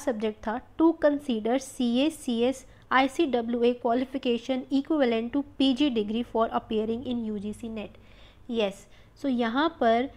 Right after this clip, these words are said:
यूजीसी ने कल ही एक लेटर इशू किया है जहाँ पर उन्होंने किस चीज़ के बारे में बताया है कि जितनी भी स्टूडेंट्स हैं जिनके पास सीए, सीएस या फिर आईसीडब्ल्यूए की, अ, डिग्री है उसे माना जाए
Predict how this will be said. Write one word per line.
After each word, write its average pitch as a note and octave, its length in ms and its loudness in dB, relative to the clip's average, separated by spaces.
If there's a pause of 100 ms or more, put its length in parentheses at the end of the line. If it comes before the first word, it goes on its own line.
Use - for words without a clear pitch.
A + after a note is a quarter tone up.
(260)
यूजीसी C#4+ 420 2
ने A#3+ 160 -2
कल C4+ 200 0
ही D#4 80 2
एक C#4+ 100 -4
लेटर B3 240 0
इशू A#3+ 260 -2
किया G#3+ 240 -6
है A#3+ 260 -6
जहाँ A3+ 340 -6
पर C4+ 100 4
उन्होंने B3+ 360 0
किस C#4+ 280 -4
चीज़ C#4+ 200 0
के C#4 100 -4
बारे A3+ 220 -2
में A#3 120 -6
बताया G3+ 340 -8
है A#3+ 220 -4 (340)
कि D4 80 -2
जितनी C4+ 380 -4
भी F4 200 2 (200)
स्टूडेंट्स C4 520 0
हैं C4+ 120 0
जिनके C4 260 0
पास C4 240 2
सीए, B3 360 0
सीएस B3+ 420 -2
या A#3+ 100 2
फिर C4 140 -4
आईसीडब्ल्यूए A#3+ 640 -4
की, B3+ 240 -6 (360)
अ, A3 260 -2
डिग्री B3+ 360 2
है A#3+ 240 -2 (360)
उसे D4+ 280 -2
माना A#3+ 420 -2
जाए A#3+ 320 -2